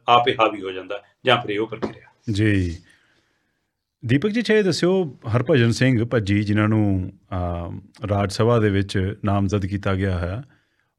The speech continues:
Speaker 2: ਅੱਗੇ ਕੀ ਉਹਨਾਂ ਦੇ ਫਿਊਚਰ ਨੂੰ ਲੈ ਕੇ ਕੁਝ ਸਵਾਲ, ਅਹ, ਚੱਲ ਰਹੇ ਨੇ ਵੀ ਹੁਣ ਹਰਭਜਨ ਸਿੰਘ ਕੀ ਸਿਧਾਂਤ ਦੇ ਪਾਸੇ ਜਾਣਗੇ ਜਾਂ ਭਾਜਪਾ ਵਾਲੇ ਪਾਸੇ ਜਾਣਗੇ, ਕਿਉਂਕਿ ਨਾਮਜ਼ਦ ਤੇ ਉਹਨਾਂ ਨੂੰ ਆਮ ਆਦਮੀ ਪਾਰਟੀ ਨੇ ਕਰਕੇ, ਅਹ,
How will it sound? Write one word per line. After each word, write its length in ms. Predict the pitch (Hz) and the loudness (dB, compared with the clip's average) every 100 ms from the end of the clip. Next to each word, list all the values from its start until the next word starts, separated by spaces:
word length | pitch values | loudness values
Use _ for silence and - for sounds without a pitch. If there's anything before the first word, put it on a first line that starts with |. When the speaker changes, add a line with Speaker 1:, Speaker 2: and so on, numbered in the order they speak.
| _ 156 | _ -4
Speaker 2:
ਅੱਗੇ 200 | 147 233 | -2 -4
ਕੀ 280 | 240 202 214 - _ 175 | -2 -4 -4 -10 _ 0
ਉਹਨਾਂ 180 | 202 | 0
ਦੇ 80 | 214 | 0
ਫਿਊਚਰ 360 | 214 175 - 175 | 0 -2 0 2
ਨੂੰ 140 | 180 | 2
ਲੈ 100 | 160 | 2
ਕੇ 160 | 156 165 | 2 0
ਕੁਝ 180 | 160 - | -2 0
ਸਵਾਲ, 320 | 131 127 127 | 2 4 2
ਅਹ, 540 | 127 - 113 123 120 | -2 -8 -6 0 0
ਚੱਲ 240 | 110 113 104 | 2 2 2
ਰਹੇ 220 | 104 120 | 2 2
ਨੇ 100 | 147 | 2
ਵੀ 440 | 156 143 123 - - 110 | 2 0 -2 -6 -6 0
ਹੁਣ 200 | 117 110 | 2 2
ਹਰਭਜਨ 480 | 110 107 120 101 | 0 -2 -2 0
ਸਿੰਘ 300 | 101 123 131 | -2 -2 -2
ਕੀ 420 | 113 117 117 104 101 _ _ _ | -2 -2 0 -2 -8 _ _ _
ਸਿਧਾਂਤ 540 | - 117 127 110 101 104 | -6 0 2 4 2 0
ਦੇ 340 | 135 143 143 - | 2 2 0 -2
ਪਾਸੇ 280 | 135 - 143 | -2 -2 0
ਜਾਣਗੇ 440 | 131 139 160 160 | 0 2 0 0
ਜਾਂ 260 | 170 120 156 | 0 0 0
ਭਾਜਪਾ 460 | - 170 117 139 | 2 2 4 2
ਵਾਲੇ 160 | 202 190 | 2 2
ਪਾਸੇ 340 | 160 139 120 | 2 2 2
ਜਾਣਗੇ, 520 | 101 98 123 101 98 - _ _ _ _ | 2 2 2 0 -2 -6 _ _ _ _
ਕਿਉਂਕਿ 280 | - 117 175 | -2 0 2
ਨਾਮਜ਼ਦ 400 | 127 107 110 135 | 4 4 4 2
ਤੇ 160 | 170 190 | 2 0
ਉਹਨਾਂ 200 | 190 196 | 2 2
ਨੂੰ 180 | 185 135 | 4 4
ਆਮ 180 | 135 | 4
ਆਦਮੀ 240 | 165 165 175 | 4 2 2
ਪਾਰਟੀ 360 | 165 156 165 | 2 2 2
ਨੇ 320 | 160 156 147 - _ | 2 2 0 -6 _
ਕਰਕੇ, 600 | 131 117 147 143 127 127 - | -2 0 2 2 0 -6 -4
ਅਹ, 760 | 117 107 104 101 98 107 117 | 0 2 2 0 -2 -6 -12